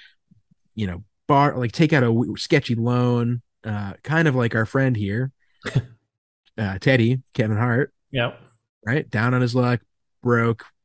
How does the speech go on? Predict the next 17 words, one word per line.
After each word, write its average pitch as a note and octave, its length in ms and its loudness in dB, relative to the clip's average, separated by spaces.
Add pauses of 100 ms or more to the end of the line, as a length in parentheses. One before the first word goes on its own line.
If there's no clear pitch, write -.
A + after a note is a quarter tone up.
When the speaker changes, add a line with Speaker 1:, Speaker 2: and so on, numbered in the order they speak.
(200)
Speaker 1:
lot A#2+ 280 0
of G2+ 100 2
debt. G2+ 260 -2 (340)
<laughs> - 320 -2
Speaker 2:
Tons C3 200 6
of G2+ 80 2
debt. F#2 240 -6
Speaker 1:
Um, G#2 360 -6 (560)
and C3+ 200 0
then, D3+ 400 4 (260)
uh, B2 340 -2 (200)
gets D3 200 2
mistaken C#3 500 4
for A#2+ 220 0
a C#3 60 -2
criminal. D3 380 0 (600)
<laughs> F#3 100 -6